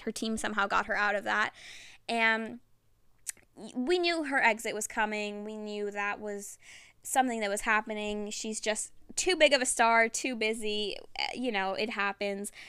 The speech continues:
So, but I was not expecting to get so emotional. I'm not gonna spoil it. All I'm gonna say is, for some reason, it made me very emotional. And if you have been a fan of the show since twenty nineteen, and if you discovered Olivia on the show,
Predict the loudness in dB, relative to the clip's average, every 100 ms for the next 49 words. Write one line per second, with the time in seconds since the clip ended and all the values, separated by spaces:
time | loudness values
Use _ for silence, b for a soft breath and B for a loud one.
0 | B B -8 4 8 8 8 4 -2 -4
1 | 4 6 6 6 4 0 2 2 2 0
2 | 0 0 0 -2 -2 -2 0 -2 -2 -4
3 | -4 -2 0 0 0 -2 -4 -2 0 2
4 | 2 2 2 0 -6 B B 0 0 0
5 | -2 -2 2 2 4 2 0 -2 -6 -18
6 | -10 -6 -2 -2 0 -2 -2 -4 -4 -4
7 | -2 -2 -2 -4 -6 -8 -8 -8 -10 -8
8 | -6 -4 -6 -8 -8 -6 -6 -6 -4 -4
9 | -4 -4 -2 0 2 0 2 2 2 0
10 | -4 -4 -6 0 2 4 4 2 2 0
11 | 0 2 4 4